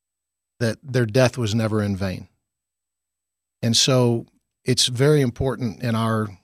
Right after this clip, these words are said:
in our world that we are, uh, constantly reminding ourselves of those who made the ultimate sacrifice so that we could enjoy, um, you know, the freedoms that we hold dear. So I'm saying all of this because I,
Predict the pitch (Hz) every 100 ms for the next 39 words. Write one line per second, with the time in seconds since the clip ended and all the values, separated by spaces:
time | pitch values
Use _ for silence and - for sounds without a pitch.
0 | _ - 113 113 110 110 101 104 117 113
1 | 113 107 92 - 107 104 101 98 _ _
2 | _ _ _ _ _ - 110 107 - 135
3 | 127 - 120 120 110 107 113 110 104 104
4 | - 117 107 101 104 107 104 104 - -
5 | 110 107 101 104 104 - 110 - 110 101
6 | 117 113 104 - 113 107 117 113 113 101
7 | 98 113 113 107 104 _ _ _ _ _
8 | 120 110 104 98 101 101 95 - 107 104
9 | - 113 107 98 104 101 95 98 92 92
10 | 92 - _ _ _ _ _ _ _ _
11 | _ - - 135 117 123 - 120 117 170
12 | 180 165 139 127 123 107 113 110 - 123
13 | 123 113 110 104 - 110